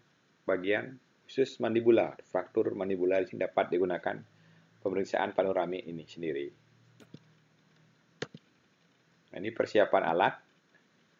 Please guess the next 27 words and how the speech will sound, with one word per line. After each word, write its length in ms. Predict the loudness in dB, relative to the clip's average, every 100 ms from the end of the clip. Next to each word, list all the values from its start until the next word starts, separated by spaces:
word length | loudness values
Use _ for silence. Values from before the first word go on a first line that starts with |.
| _ _ _ _ _ _ _ _ 2
Letakkan 480 | 6 6 6 4 4
kaset 320 | 2 2 0 -4 _ _ _ _ _ _ _ _ _ _ _ -8
atau 400 | -2 4 4 4
kurva 400 | 2 0 0 2
kaset 320 | 2 0 0
non-grip 400 | -2 0 0 0 _ _ _ _ _ _
pada 240 | -2 2 4
alat 320 | 4 4 2
panoramik. 480 | 0 0 0 -2 -6 _ _ _ _ _
Ukuran 400 | -8 2 4 2
kaset 480 | -2 -4 -2 -2 -6
di 40 | -8
sini 360 | -6 -4 -4
adalah 320 | -2 0 -2 0
dua 200 | 0 0
puluh 200 | -2 -4
tiga 240 | -2 -2
tiga 320 | -2 -4 -4
puluh 80 | -4
sentimeter. 720 | -8 -8 -8 -8 -8 -8 -8 -10 _ _ _ _ _ _ _ _ -6
Ada 160 | -2
lima 320 | 0 0 -2 -2
belas 240 | -2 -2
kali 460 | -2 0 0 -2 -4
tiga 240 | -2 -4
puluh 240 | -4 -8 -12
sentimeter 420 | -10 -6 -4